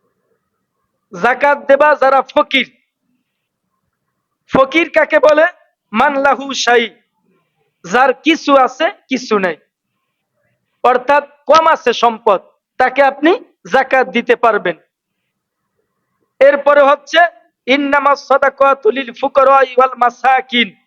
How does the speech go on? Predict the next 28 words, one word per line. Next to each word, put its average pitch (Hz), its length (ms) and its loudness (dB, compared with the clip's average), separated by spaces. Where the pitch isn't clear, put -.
মাসাকিন 254 540 -4
মানে 269 160 -4
মিসকিন। 247 500 -8
মিসকিন 254 480 -4
কাকে 285 240 -2
বলা 285 240 2
হয়? 320 180 2
যার 247 140 -2
কিছু 226 300 -6
নেই। 165 180 -10
অনেকে 254 280 -2
বলে, 240 240 2
"ও 240 140 4
কিন্তু - 440 -10
লো-, 220 220 -4
মিসকিন।" 226 420 -4
তাহলে 269 280 2
বুঝলাম, 285 420 0
আল্লাহ 262 260 2
পাক 277 240 -2
বলছে 277 280 -2
যে, 254 220 -4
"ইন্নামাস 277 540 0
সাদাকাত 254 640 -2
লিল 254 240 -2
ফুকারা 277 440 0
ওয়াল 277 480 -2
মাসাকিন।" 240 680 -2